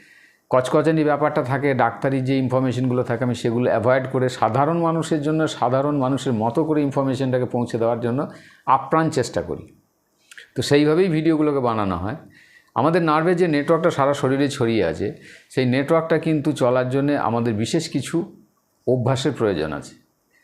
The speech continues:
আগে দেখা যাক যে কী কী কারণ দেখলে আমি একটু সতর্ক হতে পারি। প্রথম কথা হচ্ছে যে হঠাৎ করে দেখা গেল যে আমার মুড অফ হয়ে যাচ্ছে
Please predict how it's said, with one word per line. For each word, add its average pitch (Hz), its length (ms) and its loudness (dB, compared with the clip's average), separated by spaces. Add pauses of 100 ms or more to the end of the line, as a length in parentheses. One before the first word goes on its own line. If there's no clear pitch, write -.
(760)
আগে 151 200 2
দেখা 180 260 4
যাক 190 120 2
যে 185 100 -2
কী 185 180 0
কী 175 140 0
কারণ 165 320 2
দেখলে 156 260 2
আমি 160 200 0
একটু 147 160 -4
সতর্ক 127 380 0
হতে 101 200 -2
পারি। 90 120 0
প্রথম 139 260 0
কথা 165 200 2
হচ্ছে 160 200 0
যে 156 120 2
হঠাৎ 131 300 0
করে 151 160 0
দেখা 139 220 2
গেল 135 220 0
যে 127 100 0
আমার 123 240 0 (560)
মুড 135 240 2
অফ 117 220 0
হয়ে 85 120 2
যাচ্ছে 64 300 -6